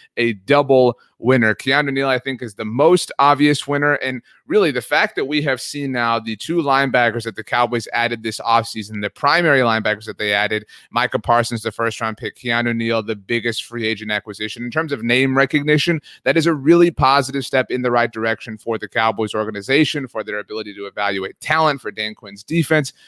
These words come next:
et cetera, et cetera. The other winner that we're gonna talk about right now, La'el Collins. We just played the highlight, just played the clip. La'el is really looking promising, and that is something that is going to go a long way. This offensive line, we all know, was challenged in the depth department last year.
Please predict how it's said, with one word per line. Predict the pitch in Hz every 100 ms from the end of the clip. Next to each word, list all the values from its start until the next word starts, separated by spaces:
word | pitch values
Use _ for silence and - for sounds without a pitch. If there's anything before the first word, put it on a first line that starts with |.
| _ -
et | 117
cetera, | - 151 147 143 131 -
et | 110
cetera. | - 165 160 156 151
The | 127 139 -
other | 147 165 175
winner | 147 131
that | 120
we're | 117
gonna | 113
talk | 120 113
about | 113 113
right | 110 113
now, | 120 123
La'el | 113 131 135 131 127
Collins. | - 143 156 156 120
We | 110
just | 113 -
played | - 120 120
the | 110
highlight, | 120 120 120 113
just | 110 -
played | - 104
the | -
clip. | _ - 185 147 _ - -
La'el | 135 156 156 160 165 160 - _
is | 127 110 110
really | 165 185
looking | 170 170 165 160 135
promising, | - 147 151 165 165 - 135 127 127
and | 120 120
that | 123 139
is | 151 - -
something | - 143 131 139
that | 127 117
is | 110
going | 127 127
to |
go | 120 120
a | 110
long | 110 127 139
way. | 131 127
This | 120 113
offensive | 123 123 131 139 117
line, | 120 123
we | 120 117
all | 117
know, | 120
was | 101 -
challenged | - 123 131 139 127
in | 110
the | 98
depth | - 127 -
department | 139 - 135 120
last | 139 135 131 143
year. | 147